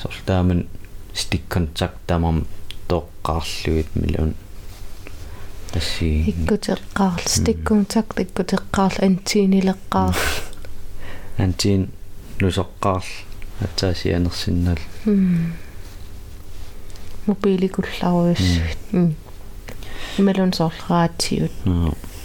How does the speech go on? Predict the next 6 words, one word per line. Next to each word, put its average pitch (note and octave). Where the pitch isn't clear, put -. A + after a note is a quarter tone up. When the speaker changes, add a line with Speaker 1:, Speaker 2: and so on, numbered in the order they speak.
Speaker 2:
Тамак. E3
Та F3+
компьютерикуиссуисаққуммерпа. E3+
Speaker 1:
Ситасуа A#2
уан G#2
подкастими G2